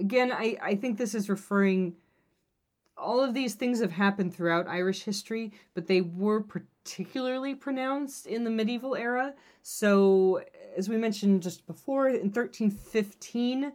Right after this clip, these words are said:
this was the year of the Great European Famine, which was caused by a mini ice age, which resulted in colder than usual winters and worse harvests as a result.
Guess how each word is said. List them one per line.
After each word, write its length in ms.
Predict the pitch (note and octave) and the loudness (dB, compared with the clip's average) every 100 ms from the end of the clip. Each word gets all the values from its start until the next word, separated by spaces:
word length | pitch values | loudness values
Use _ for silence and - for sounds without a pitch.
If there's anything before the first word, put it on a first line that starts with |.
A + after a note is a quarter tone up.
| - _ - | -12 _ -10
this 180 | F#3+ | -4
was 140 | G3+ F#3+ | -4 -2
the 80 | F3 | -4
year 420 | D#3+ F#3 F#3 F#3+ | -4 0 2 2
of 240 | - D#3 | 0 -6
the 80 | D#3 | -8
Great 320 | C3 D#3+ D#3 | -4 -4 -4
European 800 | - D3+ C#3+ - G#3 A3+ B3+ C#4 - - | -4 -10 -10 -6 -2 0 -2 -4 -10 -4
Famine, 460 | B3 C4 D4+ D#4 D#4+ _ _ | -2 0 0 -2 -6 _ _
which 200 | F#3+ G3 | -4 -2
was 120 | F3 | -6
caused 400 | - G#3+ A#3 B3+ G#3+ | -4 -2 0 0 0
by 120 | G3+ | 2
a 160 | F3 | 2
mini 360 | D3 D#3 G#3 A#3 | 0 0 0 0
ice 320 | E3+ F#3+ G3 | 0 0 2
age, 420 | G3+ A3+ B3+ - - | 2 0 -2 -12 -6
which 200 | E3 - | -6 -6
resulted 460 | D3+ D#3 D#3 E3 F3 | -6 -4 -4 -6 -8
in 380 | C#3+ C#3+ C3+ - _ _ _ _ | -10 -10 -10 -14 _ _ _ _
colder 420 | - - C4 C4 A#3 | -8 0 0 2 2
than 180 | F#3+ | 4
usual 400 | E3 D3+ C#3 C3+ | 2 -2 -4 -6
winters 560 | C3 G3+ A3+ B3+ B3 - _ _ _ | 0 0 0 -4 -6 -10 _ _ _
and 280 | D3+ D3 C#3+ | -8 -8 -8
worse 320 | C3+ C#3+ C3+ - | -8 -8 -10 -10
harvests 460 | D3 B2+ C3 - | -8 -8 -8 -12
as 220 | G#2 C3+ | -14 -12
a 60 | C3+ | -10
result. 580 | A#2+ C3 C#3+ B3+ - | -10 -6 -4 -6 -8